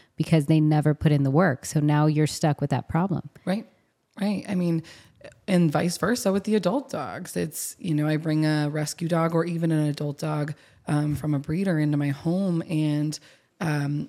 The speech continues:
Speaker 2: either they have behavioral issues from, from the past that I maybe don't do anything about, or I kinda work around and I tiptoe around, or I create behavioral issues because of what we talked about in that very first episode of I wanna make up for their past. Um,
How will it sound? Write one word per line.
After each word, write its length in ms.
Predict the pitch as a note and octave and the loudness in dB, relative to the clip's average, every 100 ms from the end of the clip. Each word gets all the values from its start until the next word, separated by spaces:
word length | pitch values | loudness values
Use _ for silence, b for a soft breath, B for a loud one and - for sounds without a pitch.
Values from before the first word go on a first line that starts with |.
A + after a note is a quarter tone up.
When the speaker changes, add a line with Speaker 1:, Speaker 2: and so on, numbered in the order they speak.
| - | -10
Speaker 2:
either 360 | G#3 E3+ D#3+ D3+ | -4 0 2 2
they 160 | D3+ C#3+ | 0 -2
have 400 | D#3 D3 D#3 D#3 | -2 0 0 0
behavioral 500 | D3 C#3+ C#3+ C#3 C#3+ | 0 0 0 0 0
issues 300 | - D#3 C#3+ | -2 -4 -2
from, 400 | D3 C#3 C#3 - _ | -2 0 -2 -4 _
from 300 | D#3 D3 C#3+ | -4 -4 -4
the 80 | D3 | -4
past 360 | D#3 E3 D#3 | -2 -2 -2
that 220 | D3+ C#3 - | -4 -4 -2
I 80 | C#3+ | 0
maybe 240 | C#3 C#3 | 0 0
don't 200 | C#3+ C3+ | 0 0
do 120 | C#3+ | 0
anything 260 | C3+ C3 C#3 | 0 0 -4
about, 320 | C3+ C3+ C#3 | -4 -4 -4
or 60 | C#3 | -4
I 100 | C3+ | -4
kinda 220 | C#3+ C#3 | -4 -4
work 240 | C#3+ - | -6 -6
around 240 | C#3+ D#3+ D#3 | -6 -6 -6
and 80 | |
I 60 | E3+ | -8
tiptoe 340 | - - E3+ | -10 -8 -6
around, 420 | E3 C#3+ C#3 C#3+ D3+ B B - | -4 -2 -2 -2 -6 B B -6
or 380 | A3 G3 E3 - | -2 0 0 -2
I 60 | E3+ | -6
create 440 | - D#3 E3 - | -6 -4 -2 -4
behavioral 420 | D#3+ C#3+ D3 D3 | -4 -4 -2 -4
issues 300 | C#3+ - D3 | -4 -4 -6
because 480 | D3 D#3 - D3+ C#3+ | -8 -10 -6 -4 -2
of 200 | D3+ C#3+ | -4 -4
what 100 | E3 | -4
we 100 | E3 | -2
talked 280 | D3+ C#3+ - | -2 -4 -4
about 140 | D3+ D3+ | -4 -2
in 60 | |
that 100 | D3 | -4
very 220 | F3 D#3 F3 | -4 -8 -8
first 360 | - F3 - | -6 -6 -6
episode 640 | - D3 - C#3+ C#3+ D3+ B B B B | -6 -6 -4 -2 -2 -2 B B B B
of 420 | E3 D3 C#3 C3+ - _ - | -4 -2 -2 -4 -10 _ -6
I 160 | F3 | -2
wanna 220 | D3 D3 C#3+ | 0 0 0
make 220 | C#3 C#3+ | -2 -4
up 160 | C#3+ | -6
for 120 | - D3 | -6 -8
their 100 | D#3+ | -8
past. 560 | - - C#4 - - b b b b - | -4 -4 -4 -8 -12 b b b b 0
Um, 420 | D#3 C#3+ C#3 | 2 2 0